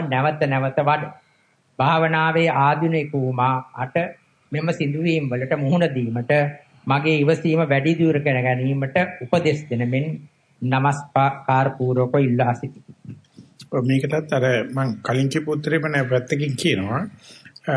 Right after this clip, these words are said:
Speaker 2: වාඩි වෙනකොටම ආස්වාද ප්‍රසවාසයේ පොඩ්ඩකට පෙනිලා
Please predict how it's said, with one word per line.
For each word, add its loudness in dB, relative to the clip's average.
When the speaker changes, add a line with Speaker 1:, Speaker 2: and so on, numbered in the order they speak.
Speaker 2:
වාඩි 0
වෙනකොටම 0
ආස්වාද 2
ප්‍රසවාසයේ 0
පොඩ්ඩකට 0
පෙනිලා 0